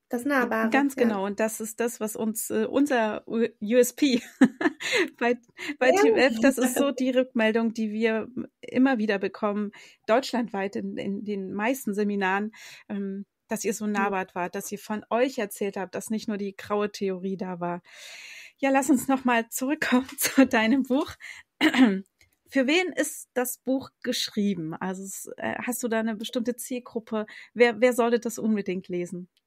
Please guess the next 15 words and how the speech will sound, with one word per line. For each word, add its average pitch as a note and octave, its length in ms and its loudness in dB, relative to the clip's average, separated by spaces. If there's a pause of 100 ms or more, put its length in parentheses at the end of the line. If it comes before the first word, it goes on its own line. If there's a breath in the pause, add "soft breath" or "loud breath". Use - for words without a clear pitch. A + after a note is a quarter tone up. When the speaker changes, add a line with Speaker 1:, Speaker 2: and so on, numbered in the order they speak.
(1900 soft breath)
Speaker 1:
Paare C#4 440 2
und A#3 280 -4
Ehepaare, F#3+ 600 -12 (380)
genau. G#3 400 -16 (240)
Also G3 240 -14
ich - 160 -18
würd B3 140 -16
sagen, G3+ 540 -12
da G3+ 180 -10
ist - 120 -14
die G#3 120 -16
Zielgruppe - 500 -12
ziemlich G#3 520 -8
klar. A#3+ 540 -6 (720 loud breath)
Ähm, A3 580 -6